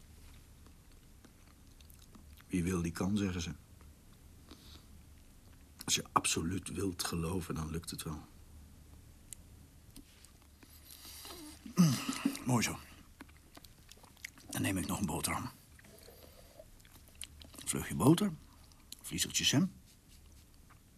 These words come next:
Hé, dat gaat ook hard. Niet eens meer de helft. Wie weet is er niet eens meer de helft over. Misschien is er wel helemaal niemand meer over.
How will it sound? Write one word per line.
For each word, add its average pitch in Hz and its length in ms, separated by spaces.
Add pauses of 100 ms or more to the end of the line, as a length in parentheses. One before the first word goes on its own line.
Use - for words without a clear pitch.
(280)
Hé, 175 300
dat 73 100
gaat - 180
ook - 100
hard. - 280 (460)
Niet - 120
eens 92 140
meer 80 100
de 78 60
helft. 113 300 (2000)
Wie 95 120
weet 87 420 (1120)
is - 160
er 113 60
niet 113 140
eens 92 160
meer 98 100
de 90 60
helft 82 260
over. 78 240 (1500)
Misschien - 220
is 85 80
er 82 60
wel 82 100
helemaal 80 200
niemand 95 260
meer 98 120
over. 85 260